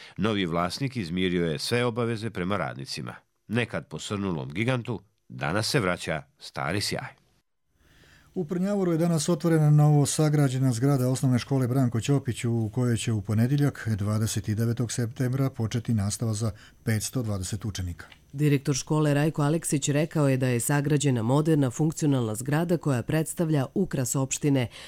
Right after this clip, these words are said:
Speaker 3: a sve zahvaljujući vlasniku firme Komerc Mali Dragi Malinoviću, koji je donirao sredstva.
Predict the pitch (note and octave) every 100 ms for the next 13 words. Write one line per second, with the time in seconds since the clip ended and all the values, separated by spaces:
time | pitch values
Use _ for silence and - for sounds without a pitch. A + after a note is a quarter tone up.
0 | - - F3 G3 F3+ D3 C#3+ D#3 D#3+ -
1 | C#3 D3 D#3+ D3 - B2 D3 D#3+ D3+ C#3
2 | C#3 C#3 C#3+ - D3 C#3 C#3+ C#3 C3 B2
3 | C3 C3 B2+ B2+ D3 C#3+ C3 - A#2+ -
4 | A2+ A#2+ A#2+ C3+ A#2+ A2+ A2+ C3 B2+ -
5 | -